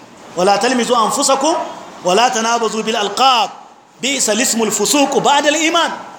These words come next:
wa man lam yatub fa ulaika humuz zalimun." Allah ya hana ai ainihin izgili ga mutum. "Ha, ai ku ne ai masu imani, ai mu kam ai yan wuta ne kuka ɗauke mu."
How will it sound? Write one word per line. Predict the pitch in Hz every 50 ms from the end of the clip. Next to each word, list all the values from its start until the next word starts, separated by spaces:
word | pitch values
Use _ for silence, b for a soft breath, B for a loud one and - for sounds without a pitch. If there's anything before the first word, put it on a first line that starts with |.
| - - - - -
wa | 226 240
man | 226 214 208
lam | 202 196 196 196
yatub | 247 254 311 311 311 311 - - -
fa | 226 226 208
ulaika | 190 180 185 214 240 247 233 226 214 208 226 262 269 277 302 339 339 339 - - - - -
humuz | 208 226 214 185 -
zalimun." | 185 180 165 160 156 151 143 135 123 - - - - - - - - -
Allah | 202 214 208 196 190
ya | 196 202 220 226
hana | 208 226 254 240 214 170 - - - - - - - - - - -
ai | 190 196 190 180 170 175 180 -
ainihin | 220 226 233 233 240 226 220 220 226 233 226
izgili | - 247 247 - 165 202 185 190
ga | 185 180 156
mutum. | 147 135 - 143 - - - - - - - - - - - - - - - -
"Ha, | 233 294 359 381
ai | 381 392 381 -
ku | 392 427 415
ne | 381
ai | 339 294 320 330 349
masu | 320 302 269 - 247 247 254
imani, | 262 262 277 269 269 247 226 233
ai | 254 302 320 311
mu | 349 349
kam | - 302 277 262
ai | 285 311 320 320 320 320
yan | 320
wuta | 320 320 320 359
ne | 320 285 277
kuka | 269 262 240
ɗauke | 214 202 - 220 226
mu." | 220 185